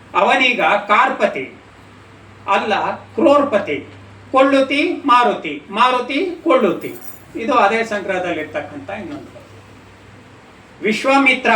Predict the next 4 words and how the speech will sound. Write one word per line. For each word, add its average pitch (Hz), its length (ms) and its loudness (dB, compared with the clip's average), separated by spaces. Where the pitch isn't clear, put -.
ಮೇನಕೆ 202 760 0
ಡ್ಯಾನ್ಸ್ 269 440 0
ಮಾಡೋದು 233 480 4
ಏನಕ್ಕೆ? 202 680 2